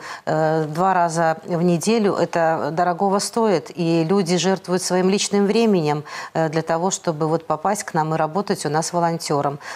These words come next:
Волонтеры — это бескорыстные люди, которые по зову сердца, по зову души могут прийти к нам в любой рабочий день,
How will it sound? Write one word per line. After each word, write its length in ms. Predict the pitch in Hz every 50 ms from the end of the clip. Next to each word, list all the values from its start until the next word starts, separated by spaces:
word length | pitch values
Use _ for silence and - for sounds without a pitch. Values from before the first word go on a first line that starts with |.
| - -
Волонтеры — 480 | 185 185 196 202 202 - 254 254 220
это 420 | 185 - 160 - 180 170 160 160 156
бескорыстные 680 | 160 190 190 - - 202 170 160 151 - - 170 165 165
люди, 280 | 185 220 240 214 240 240
которые 420 | - 170 160 - 175 165 160 160
по 120 | - 175
зову 280 | 160 165 180 165 156 156
сердца, 400 | - - 196 214 233 226 - 196
по 160 | - 175 165
зову 260 | 139 175 170 156 160
души 540 | 156 143 160 151 - - - 220 233 247 247 - - - - -
могут 300 | 175 175 160 160 156 -
прийти 360 | - 170 160 - - 226 233
к 140 | 226 - -
нам 260 | 175 170 165 160 156 - - - - _
в 60 | - 170
любой 320 | 185 175 151 196 185 175
рабочий 500 | 165 165 165 160 160 160 - - - 160
день, 440 | 151 143 196 214 240 254 262 254